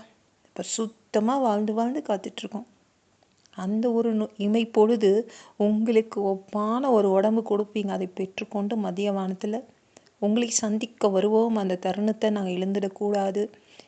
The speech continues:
ஏழு வருடம் அந்த அந்தி கிறிஸ்து ஆட்சியில் எங்களை விட்டுட்டு போயிடாதீங்கப்பா. ப்ளீஸ்ப்பா. பரிசுத்தமா வச்சுக்கோங்கப்பா. பரிசுத்தமா வாழ்றது இந்த, இந்த மனிதர்களால் முடியாது.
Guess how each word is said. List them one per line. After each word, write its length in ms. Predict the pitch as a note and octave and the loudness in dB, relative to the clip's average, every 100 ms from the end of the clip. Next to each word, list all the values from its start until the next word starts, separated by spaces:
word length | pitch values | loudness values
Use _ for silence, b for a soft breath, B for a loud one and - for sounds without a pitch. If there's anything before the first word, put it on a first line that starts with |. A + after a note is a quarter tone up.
| _ | _
ஏழு 420 | F#3+ G3+ B3 A#3+ | 2 4 6 4
வருடம் 400 | G#3+ G#3 G#3 A3+ | 4 4 4 2
அந்த 220 | G#3 F#3+ | 2 0
அந்தி 220 | F#3 F#3+ A3+ | 0 -2 -4
கிறிஸ்து 340 | A3+ - A3+ | -8 0 2
ஆட்சியில் 340 | G#3+ G#3+ G3+ | 2 0 -6
எங்களை 220 | G3 G3 F#3+ | -4 -2 -2
விட்டுட்டு 280 | F#3+ G#3+ | -2 -2
போயிடாதீங்கப்பா. 960 | G#3 G#3+ G#3+ A3+ A3 A3 G3+ F#3 G#3 G3+ - _ _ _ _ _ _ A3 | 0 0 2 4 2 2 -2 0 0 -2 -6 _ _ _ _ _ _ -8
ப்ளீஸ்ப்பா. 480 | G#3+ G#3 - - C4+ b b b _ _ _ _ _ _ _ _ _ _ _ - | -6 -4 -8 -10 -18 b b b _ _ _ _ _ _ _ _ _ _ _ -2
பரிசுத்தமா 440 | F#3+ C4 A#3+ D#4 | 0 0 2 4
வச்சுக்கோங்கப்பா. 840 | E4 C#4+ - A#3 G#3+ G#3 A3+ A#3 | 4 2 0 0 2 6 6 6
பரிசுத்தமா 480 | G#3 - B3 C#4 C#4+ D4 | 6 4 0 2 4 6
வாழ்றது 400 | B3 B3 B3 B3 | 6 6 4 4
இந்த, 300 | A#3+ A3+ G3 F3+ - - | 2 4 2 0 -10 -6
இந்த 340 | G3+ G#3+ G#3+ | 2 4 4
மனிதர்களால் 680 | G3+ F#3+ A3+ C4 B3+ B3 A#3 | 4 2 4 4 6 6 6
முடியாது. 680 | G#3+ G#3 A#3+ C4+ A#3+ F3+ | 4 2 2 4 4 4